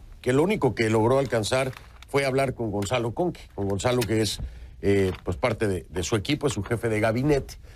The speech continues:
Habla con Gonzalo Conque para pedirle precisamente que no se publique porque van a incendiar el país. Secretario Almagro, ¿es, es, es cierto? ¿Lo intentó contactar? Eh, ¿por qué no habló usted con Evo Morales? ¿Qué pasa en este intercambio?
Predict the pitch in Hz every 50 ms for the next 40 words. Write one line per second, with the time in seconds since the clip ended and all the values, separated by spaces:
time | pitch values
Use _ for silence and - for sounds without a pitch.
0 | - - - - - 143 156 156 156 123 - 131 135 127 123 120 107 - 156 156
1 | 147 147 - 165 170 160 147 123 135 143 - - - - - - - _ - -
2 | 127 120 110 - - 120 117 139 131 131 139 127 98 110 101 98 - 135 123 123
3 | 127 120 113 117 - 107 110 - 120 - 113 - 98 101 107 120 127 117 - -
4 | 120 107 - - - 98 95 82 98 110 120 117 113 101 - - 85 85 95 107
5 | 107 101 90 80 - - - - - - - - - - - - - - - -
6 | - - - - - - - - 139 - 190 185 160 156 247 277 277 - - -
7 | - - - - - - - 165 156 - - - 143 131 110 - - - - 127
8 | 120 - 139 127 - - 180 196 185 - - 185 175 160 143 139 113 127 131 104
9 | 160 156 - 156 120 - 123 98 - - 156 160 160 151 131 - 127 127 120 117
10 | 107 - - 123 117 - 180 170 151 131 123 139 151 151 143 - 160 147 113 -
11 | 131 135 143 143 139 127 120 120 127 131 139 139 143 143 - - - - - -
12 | - - - - - 208 196 - - 156 151 - 139 131 135 131 - - 131 127
13 | 113 - 120 107 101 - 131 123 120 117 120 123 131 123 104